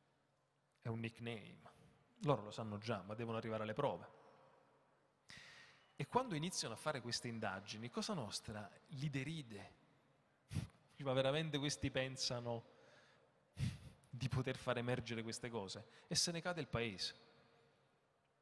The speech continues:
L'Italia non è un paese che ha altre fonti di ricchezza che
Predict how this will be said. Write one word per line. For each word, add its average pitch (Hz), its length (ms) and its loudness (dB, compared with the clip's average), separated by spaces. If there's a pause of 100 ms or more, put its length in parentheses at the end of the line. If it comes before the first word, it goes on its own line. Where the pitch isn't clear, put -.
(120)
L'Italia 107 520 2
non 131 240 2
è 180 80 6
un 123 260 0
paese 104 720 -4
che 117 200 -2
ha 113 200 4
altre 117 540 -2
fonti 127 480 -2
di 113 80 -2
ricchezza - 680 -2
che 117 280 -10